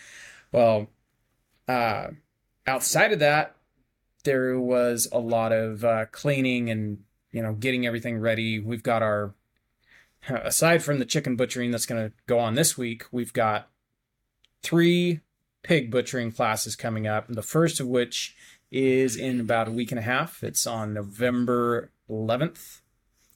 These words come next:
That's tenth and eleventh. Uh, and I'm basically, you know, we're gonna put these pigs in the freezer anyways, and so we decided it would be kinda cool if we could host a class and show people how to do this.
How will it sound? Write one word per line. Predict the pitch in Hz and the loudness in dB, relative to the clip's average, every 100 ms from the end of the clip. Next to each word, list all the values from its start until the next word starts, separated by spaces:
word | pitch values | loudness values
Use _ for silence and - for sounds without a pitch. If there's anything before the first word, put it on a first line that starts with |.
| _ | _
That's | 110 101 | -8 -6
tenth | - 160 156 | 0 0 2
and | 160 | 4
eleventh. | 156 160 165 - _ _ _ _ _ _ _ _ _ | 4 2 -2 -12 _ _ _ _ _ _ _ _ _
Uh, | - 120 110 98 - _ _ _ - - _ _ - | -2 0 -2 -4 -8 _ _ _ -20 -20 _ _ -4
and | 127 123 117 107 104 95 _ _ _ | 0 0 0 -2 -6 -10 _ _ _
I'm | 120 120 | -6 -4
basically, | 113 131 139 - 147 139 127 123 _ | 2 2 2 4 4 4 -2 -10 _
you | - | -2
know, | 139 131 | 0 2
we're | 147 | 4
gonna | 160 151 | 2 2
put | 165 | 0
these | 165 151 | 2 0
pigs | - 151 147 | 2 0 2
in | 143 | -2
the | |
freezer | - 151 131 123 | -2 -2 0 0
anyways, | 127 139 143 139 143 | 0 4 4 4 0
and | 135 | -2
so | - 123 | -2 -2
we | 113 | -2
decided | 113 117 127 117 113 110 107 - - - _ - | -2 0 0 0 0 -4 -6 -16 -20 -20 _ -4
it | 123 | -2
would | 113 | -2
be | 120 | -2
kinda | 143 123 | -2 -4
cool | - 135 123 | -2 -2 -2
if | 107 | -2
we | 131 | -4
could | 113 | -4
host | 127 131 - | -4 -4 -4
a | |
class | - 143 135 135 - - | -2 0 2 0 -2 -6
and | 123 110 | -8 -4
show | - 123 | -2 -2
people | 113 123 117 | -2 -4 -4
how | 113 | -2
to | 113 | -4
do | 104 123 | -2 -2
this. | 123 120 - - | 0 0 0 -2